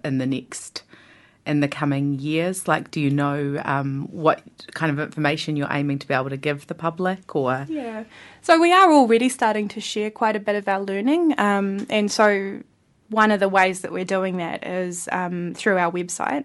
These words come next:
Speaker 2: um, which is zip dot org dot N Z. Um, if anyone's interested in, uh, learning more, we've got, um, quite a few findings on the website now, which are, um,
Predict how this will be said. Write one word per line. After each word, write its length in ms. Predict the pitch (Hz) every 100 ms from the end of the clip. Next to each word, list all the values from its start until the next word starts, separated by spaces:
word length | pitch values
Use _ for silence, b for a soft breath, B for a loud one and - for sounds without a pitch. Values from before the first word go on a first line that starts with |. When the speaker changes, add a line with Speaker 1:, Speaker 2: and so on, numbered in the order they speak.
| -
Speaker 2:
um, 220 | 185 175
which 160 | - -
is 120 | 185
zip 240 | 185 - -
dot 180 | - -
org 220 | 180 170
dot 160 | 180
N 160 | - 185
Z. 240 | 180 208 269 B B B B B B
Um, 300 | - 180 185
if 160 | 185 208
anyone's 280 | 190 180 - _
interested 420 | 196 190 180 165 165
in, 160 | 175 175 B B -
uh, 200 | 190 180
learning 280 | 185 185 175
more, 300 | 175 196 339 -
we've 280 | 180 165 175 _
got, 240 | 190 175 -
um, 220 | 170 170
quite 220 | - 190
a 40 | 170
few 340 | - 170 165
findings 760 | - 196 180 196 254 302 302 -
on 100 | 202
the 80 | 202
website 400 | 202 202 202 -
now, 220 | 214 277
which 340 | 240 185 - -
are, 340 | 180 185 185 185 B B B B B -
um, 460 | 185 180 175 175